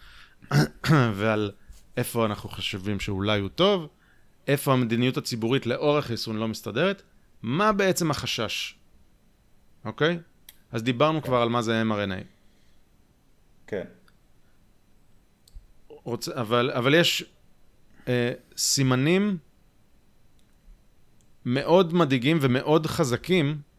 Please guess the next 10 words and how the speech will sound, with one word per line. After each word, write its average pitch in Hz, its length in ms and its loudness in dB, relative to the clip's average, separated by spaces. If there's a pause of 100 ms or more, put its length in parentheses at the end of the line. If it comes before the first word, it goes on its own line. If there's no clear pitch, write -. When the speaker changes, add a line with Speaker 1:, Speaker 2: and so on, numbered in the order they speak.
(760)
Speaker 1:
לאפשרויות 123 1040 4
של, 120 500 2 (140)
אה, 110 300 0
תופעות 147 640 0
לוואי 139 520 4 (440)
בטווח 151 340 0
הקצר 160 500 2 (120)
שהן 127 400 0
לא 160 640 0
קטנות, 135 540 -2